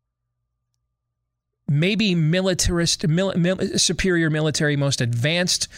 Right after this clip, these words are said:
culture, most enlightened culture.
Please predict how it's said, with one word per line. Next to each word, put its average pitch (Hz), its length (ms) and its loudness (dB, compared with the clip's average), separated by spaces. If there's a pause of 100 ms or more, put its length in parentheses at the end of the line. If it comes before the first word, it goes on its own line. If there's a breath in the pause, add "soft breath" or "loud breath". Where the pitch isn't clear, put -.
(280 loud breath)
culture, 165 520 0
most 143 300 0
enlightened 143 560 0
culture. 147 560 0